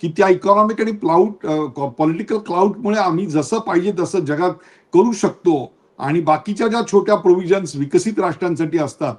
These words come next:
त्याच्यामुळे आपलं भागून जाईल असं त्यांचा एक, अ, अंदाज आहे. आणि हे जे डिसरप्टिव्ह, अ, अशा प्रकारचं सगळं आत्ताचं वातावरण आहे, त्याच्यामध्ये आम्हीच,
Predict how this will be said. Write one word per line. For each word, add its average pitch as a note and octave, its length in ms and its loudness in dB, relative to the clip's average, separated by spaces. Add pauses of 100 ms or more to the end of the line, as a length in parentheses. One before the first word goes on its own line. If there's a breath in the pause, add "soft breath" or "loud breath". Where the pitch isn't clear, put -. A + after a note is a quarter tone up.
(340 soft breath)
त्याच्यामुळे F#3+ 540 0
आपलं F#3+ 400 0
भागून G#3 320 0
जाईल F#3 300 4
असं D#3 240 -6
त्यांचा D#3 300 -4
एक, E3+ 240 -4
अ, D#3+ 120 0 (500 soft breath)
अंदाज F3 400 2
आहे. C#3+ 180 -2 (340 soft breath)
आणि D3+ 200 0
हे F3 180 6
जे F#3+ 140 4
डिसरप्टिव्ह, A3+ 720 0 (260)
अ, D3+ 320 -8
अशा F3+ 200 -2
प्रकारचं F3 500 -4
सगळं D#3+ 420 0 (220 loud breath)
आत्ताचं E3+ 480 0
वातावरण D3+ 460 2
आहे, C#3 80 0
त्याच्यामध्ये E3 440 -2
आम्हीच, F3+ 420 2